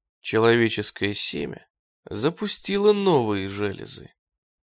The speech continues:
Тяга к спариванию прошла. У монстра уже накопилось достаточно жировых комплексов. Теперь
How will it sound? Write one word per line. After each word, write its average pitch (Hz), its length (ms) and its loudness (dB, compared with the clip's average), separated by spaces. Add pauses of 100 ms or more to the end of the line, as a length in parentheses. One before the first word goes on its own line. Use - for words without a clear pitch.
(420)
Тяга 165 380 -2
к - 60 -12
спариванию 113 720 0
прошла. - 600 -8 (500)
У - 120 2
монстра 226 440 8
уже 214 300 8
накопилось 202 640 6
достаточно 175 760 4
жировых 120 560 6
комплексов. - 840 -6 (480)
Теперь - 680 0